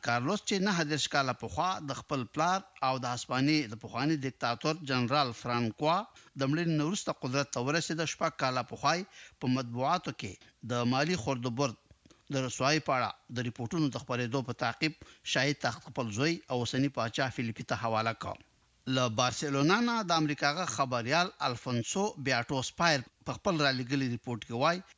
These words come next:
که څه هم چې کارلوس رسمن د هسپانیې د پولیسو د تفتیش لاندې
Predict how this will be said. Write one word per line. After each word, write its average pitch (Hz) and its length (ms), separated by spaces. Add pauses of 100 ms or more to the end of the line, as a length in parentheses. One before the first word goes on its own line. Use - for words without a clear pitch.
(220)
که 165 80
څه - 200
هم 208 120
چې - 260
کارلوس 139 320 (160)
رسمن 175 480
د 202 120
هسپانیې 147 480
د 151 160
پولیسو 170 300
د 143 160
تفتیش 135 260 (100)
لاندې 123 220